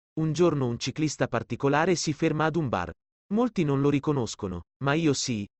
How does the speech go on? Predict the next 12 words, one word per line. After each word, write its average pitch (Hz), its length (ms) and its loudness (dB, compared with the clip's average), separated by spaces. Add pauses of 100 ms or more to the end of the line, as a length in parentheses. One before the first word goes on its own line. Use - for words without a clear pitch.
(160)
È - 160 -2
proprio 220 440 2
il 139 80 2
nostro 147 380 0
Elio. 90 360 -2 (180)
Si - 200 -4
trovava 156 380 2
in 117 100 -2
vacanza 165 500 0
nelle 151 240 2
mie 147 240 0
zone, 92 380 -2